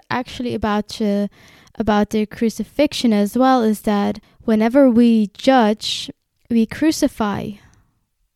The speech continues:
We crucify someone else, but we also crucify other people all the time. What we should be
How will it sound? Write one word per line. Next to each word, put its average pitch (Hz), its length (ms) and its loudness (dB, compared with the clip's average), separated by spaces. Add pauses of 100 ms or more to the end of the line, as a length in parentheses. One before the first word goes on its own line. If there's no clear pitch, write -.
(500)
We 233 80 -4
crucify 220 920 0 (220)
someone 214 560 0
else, 208 680 -4 (480)
but 220 180 0
we 208 140 0
also 220 400 0
crucify 202 1080 -2 (100)
other 226 280 2
people 285 600 2 (160)
all 208 200 -4
the 202 100 -4
time. 202 540 -10 (1200)
What 226 260 2
we 214 120 0
should - 440 0
be 220 520 0